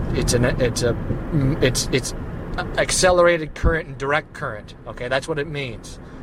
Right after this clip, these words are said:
There wasn't some sinister devil worship thing going on.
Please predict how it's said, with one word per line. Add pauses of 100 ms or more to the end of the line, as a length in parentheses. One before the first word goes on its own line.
(640)
There
wasn't
some
sinister (180)
devil
worship
thing
going
on.